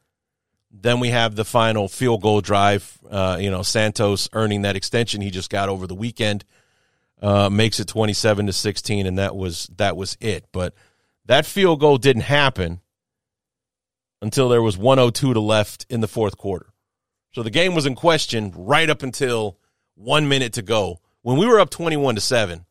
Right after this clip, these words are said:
twenty-one to nothing. What am I saying? I keep saying twenty-one seven. We were up twenty-one seven at the half. We were up twenty-one to nothing in full control of the football game. And then from the point that after we scored that twenty-one,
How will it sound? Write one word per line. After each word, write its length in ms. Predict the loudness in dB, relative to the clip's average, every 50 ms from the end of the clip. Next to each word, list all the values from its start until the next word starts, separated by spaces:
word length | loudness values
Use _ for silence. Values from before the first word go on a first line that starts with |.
| _ _ _ _ _
twenty-one 300 | 0 2 4 4 6 4
to 60 | 4
nothing. 360 | 2 2 0 0 -2 -4 -4
What 140 | -2 -2 0
am 60 | 2
I 60 | 2
saying? 260 | 0 2 0 0 0 0
I 60 | -2
keep 200 | -4 -4 -6 -4
saying 280 | -2 0 0 0 0 -4 _ _ _ _ _ _ -6
twenty-one 320 | -2 0 2 2 2 2
seven. 240 | 2 4 4 4 6
We 60 | 4
were 40 | 2
up 60 | 2
twenty-one 280 | 2 4 4 4 4 2
seven 240 | 2 2 2 2
at 120 | 2 0 0
the 60 | 0
half. 240 | 0 0 0 2 2
We 60 | 2
were 100 | 4 4
up 100 | 2 0
twenty-one 440 | -2 -4 -4 -2 -2 -2 -2 -4 -4
to 60 | -6
nothing 480 | -6 -4 -2 -2 -2 -4 -6 -10 -10 -12 _ _ _ _ _ _ _ _ _
in 220 | -2 -2 0 0 -2
full 680 | -4 -10 -20 -20 -20 _ _ 0 6 8 8 8 8
control 500 | 6 2 -2 0 2 2 2 2 2 2
of 140 | 0 -2 -2
the 60 | -2
football 440 | -2 -2 -2 -2 -2 -2 -4 -4 -4
game. 260 | -8 -10 -10 -12 -12 _ _ _ _ _ _ _ _
And 180 | -4 -2 2 2
then 140 | 2 2 2
from 180 | 0 0 0
the 100 | 0 0
point 360 | 0 2 2 2 2 2 2
that 160 | 2 2 2 4
after 280 | 4 2 2 2 -2
we 140 | -4 -4 -4
scored 380 | -4 -4 0 4 4 4 4 4
that 160 | 2 0 0
twenty-one, 720 | -2 -2 -2 -2 0 -2 -2 0 0 -2 -2 -4 -6